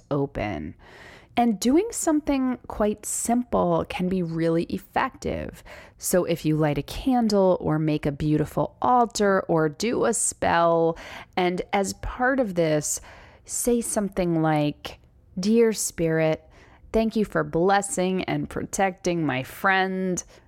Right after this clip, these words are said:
Leopoldina. Please help her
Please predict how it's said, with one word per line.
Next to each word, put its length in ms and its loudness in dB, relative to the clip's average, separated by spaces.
Leopoldina. 1300 2
Please 480 0
help 340 0
her 540 2